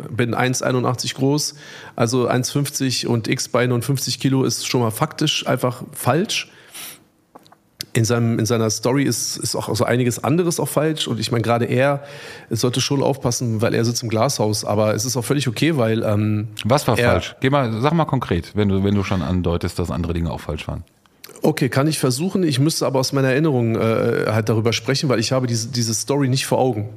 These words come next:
Speaker 1: Ja, aber ich versuche jetzt nur noch mal Punkte aufzugreifen, die mir im Kopf geblieben sind. Also er fängt, glaub ich, an, er ist was Besonderes. Und ich bin nichts Besonderes. Das ist schwierig.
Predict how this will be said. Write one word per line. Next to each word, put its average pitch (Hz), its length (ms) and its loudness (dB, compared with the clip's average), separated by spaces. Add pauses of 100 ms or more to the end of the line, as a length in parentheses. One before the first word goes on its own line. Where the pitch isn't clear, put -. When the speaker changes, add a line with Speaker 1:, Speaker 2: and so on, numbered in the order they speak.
(120)
Speaker 1:
Ja, 120 220 2
aber 110 160 2
ich 110 120 -2
versuche 127 340 2
jetzt 123 160 -2
nur 139 160 2 (140)
noch 127 140 2
mal 127 120 2
Punkte 139 260 0
aufzugreifen, 127 520 0
die 120 60 2
mir 117 140 2
im 113 80 -2
Kopf 143 220 -2
geblieben 104 260 0
sind. 95 260 -4 (520)
Also 120 260 2
er 113 120 2
fängt, 139 200 0
glaub 135 160 2
ich, 120 160 -2
an, 147 360 2
er 127 240 0
ist 131 180 -2
was 127 140 -2
Besonderes. 120 680 0 (540)
Und 113 140 0
ich 110 120 -2
bin 131 60 2
nichts 151 200 0
Besonderes. 98 720 -2 (1120)
Das 127 180 2
ist 143 60 -2
schwierig. 151 600 0